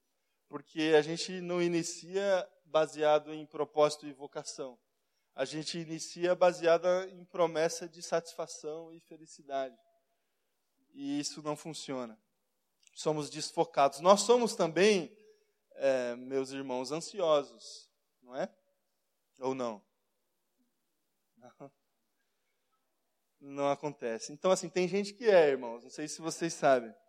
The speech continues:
Tem gente que é muito ansiosa, não consegue lidar com a questão do tempo, não respeita as respostas que o tempo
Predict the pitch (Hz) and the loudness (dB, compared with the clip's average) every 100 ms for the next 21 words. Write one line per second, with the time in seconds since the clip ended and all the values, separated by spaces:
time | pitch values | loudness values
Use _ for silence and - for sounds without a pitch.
0 | _ _ _ _ 139 135 143 135 147 147 | _ _ _ _ -18 -8 -8 -4 -4 -4
1 | 151 156 151 175 151 147 147 123 110 _ | -6 -10 -10 0 8 10 10 4 -14 _
2 | _ _ _ _ - - 131 147 135 156 | _ _ _ _ -20 -20 -10 -6 -2 2
3 | 147 156 156 139 143 147 143 - _ _ | 2 4 4 6 8 6 4 -8 _ _
4 | _ _ 147 147 147 147 143 143 - 143 | _ _ -8 -6 -4 -6 -8 -10 -6 -6
5 | 160 - 156 147 165 - 175 196 196 - | -8 -8 -6 -6 -10 2 4 4 0 -8
6 | 120 _ _ _ 135 139 156 - - 170 | -20 _ _ _ -16 -10 -8 -10 -4 4
7 | 185 196 170 131 - _ 143 147 - 147 | 4 6 2 2 0 _ 0 2 -2 -8
8 | 147 - - 214 214 - 165 139 - - | -8 -10 4 4 4 -4 -10 -10 -14 -18
9 | 151 _ 160 175 - | -20 _ -10 -10 -14